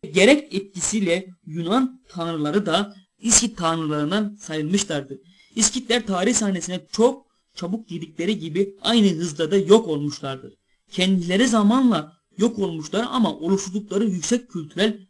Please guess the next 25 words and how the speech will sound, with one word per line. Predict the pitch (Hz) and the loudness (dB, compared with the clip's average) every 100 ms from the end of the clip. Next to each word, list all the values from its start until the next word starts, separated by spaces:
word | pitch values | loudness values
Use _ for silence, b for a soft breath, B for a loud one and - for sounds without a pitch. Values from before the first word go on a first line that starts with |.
| - | -2
değerler | 165 151 175 196 160 | 0 2 2 2 4
bir | 226 | 2
süre | - 165 156 | 0 -2 -2
daha | 151 170 220 - _ - | 0 0 0 -4 _ -8
tarih | 160 202 | 4 6
sahnesinde | 220 185 156 156 160 196 | 6 2 0 -2 2 4
etkisini | 185 - - 196 | 2 -4 0 0
sürdürmüştür. | 190 160 147 151 180 - 147 _ _ _ _ _ | 0 -6 -4 -4 -4 -6 -12 _ _ _ _ _
Yaşadıkları | 131 202 196 - 233 | 0 2 2 0 2
yerlerde | 294 277 226 180 156 214 220 _ _ _ - | 4 4 4 4 4 0 0 _ _ _ -10
paganizm | 170 190 208 220 208 143 - _ | 0 6 6 8 6 2 -8 _
İskitlerden | - - 202 180 175 196 | -6 -4 -4 -2 0 0
sonra | 226 185 170 156 | -2 -4 -6 -2
da | 180 208 - | -2 -4 -8
sürüp | - 196 208 | 0 0 0
gitmiştir. | 165 165 170 - 139 - _ _ _ | -8 -4 -4 -2 -6 -8 _ _ _
Güçlü | 180 - 202 151 | -2 2 2 2
dinsel | 175 - 160 202 - - | 0 0 0 0 -4 -4
inançları | 151 165 - 147 180 196 - | -2 -2 -4 -2 -2 -4 -6
bazı | 160 180 185 196 - | 0 2 4 2 2
ticaret | 180 151 151 208 185 | -6 -2 2 2 2
ilişkileriyle | 156 - 151 202 180 160 190 202 | -4 -4 0 2 4 2 0 -6
İskandinav | - - 185 175 185 233 | -2 0 0 2 2 2
ülkelerine | 165 151 151 147 202 | 0 -8 -6 -2 -2
kadar | 208 156 185 | -2 -2 -4